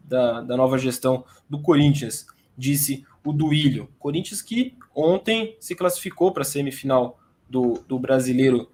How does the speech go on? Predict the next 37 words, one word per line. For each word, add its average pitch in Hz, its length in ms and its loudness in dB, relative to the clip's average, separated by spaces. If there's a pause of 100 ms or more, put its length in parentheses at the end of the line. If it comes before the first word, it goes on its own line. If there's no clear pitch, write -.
(140)
sub-vinte, 156 840 -2 (180)
que - 100 -20
tem 220 160 -2
uma 208 120 2
geração 156 440 0
aí 147 100 -2
considerada 139 560 0
por 135 140 -6
muita 135 260 -6
gente 127 240 -8
uma 127 80 -8
das 127 140 -6
mais 131 180 -4
talentosas 127 800 -2 (360)
dos 131 180 -4
últimos 127 420 -6
anos. 180 360 0
No 143 100 -4
dia 151 140 -6
primeiro 160 360 -4
de 156 140 -8
janeiro, 151 400 0
pra 123 140 -10
quem 135 340 -6 (440)
se - 220 -14
perdeu 131 460 4
aí 127 120 4
no, 117 240 -2
no, 117 120 -10
no 117 100 -10
recesso, 135 600 -2
no 135 80 -2
ano 120 180 -4
novo, 143 380 -2 (140)
meu 120 200 -2
caso, 120 440 -2
inclusive, 131 580 -6